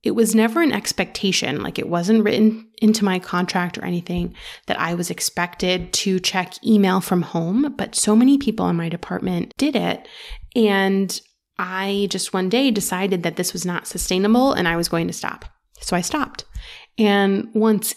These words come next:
in between night shifts, so I had, you know, ended my shift at seven thirty, gone home, slept, woke up, took a shower, ate something, and came back in. That's really all I had time for in between shifts.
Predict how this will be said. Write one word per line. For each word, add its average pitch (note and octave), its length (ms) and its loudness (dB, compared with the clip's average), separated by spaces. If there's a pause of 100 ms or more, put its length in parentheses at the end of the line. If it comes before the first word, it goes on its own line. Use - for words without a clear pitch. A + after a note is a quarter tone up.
in A3 120 6
between A3 420 4
night F#3+ 200 0
shifts, - 540 -4
so E3+ 200 -2
I D3+ 100 -2
had, E3+ 400 -2
you F#3 80 -6
know, - 100 -4
ended G#3 240 0
my G#3 120 2
shift - 360 0
at - 180 -2
seven F#3 260 -2
thirty, F3+ 360 0
gone F3+ 280 -2
home, F3 380 -2
slept, - 640 -4 (800)
woke G3+ 360 0
up, F#3+ 320 0 (400)
took A3 160 2
a A3+ 60 6
shower, F3 720 -2 (460)
ate G3 200 -4
something, F3 600 -4
and F#3 100 -4
came F#3 220 -4
back F3 260 -4
in. F#3 260 -2
That's F#3 200 -6
really F#3+ 280 -2
all F3 180 2
I F3 80 2
had E3+ 180 -4
time F3+ 240 -4
for F3 140 -4
in E3 120 -2
between E3+ 300 -8
shifts. - 400 -6